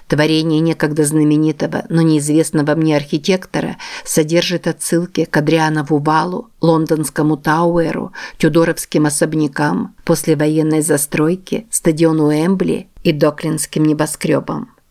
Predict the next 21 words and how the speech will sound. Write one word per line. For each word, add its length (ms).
Тошнотворное 800
зрелище. 720
Павильон 460
увенчан 580
голографическим 880
флагом 460
с 120
логотипом 640
Бритнет, 640
а 80
входом 460
служит 420
вдвое 440
увеличенная 720
копия 560
знаменитой 640
чёрной 460
двери 500
дома 320
номер 380
десять 540